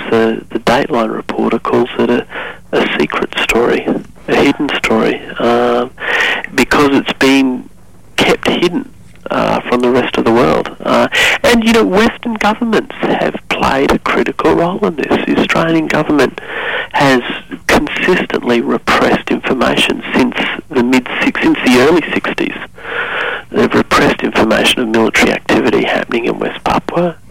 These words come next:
uh, that they've known about, and we know this now because the archives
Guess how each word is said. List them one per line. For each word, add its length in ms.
uh, 320
that 180
they've 220
known 260
about, 400
and 180
we 120
know 260
this 280
now 340
because 400
the 160
archives 680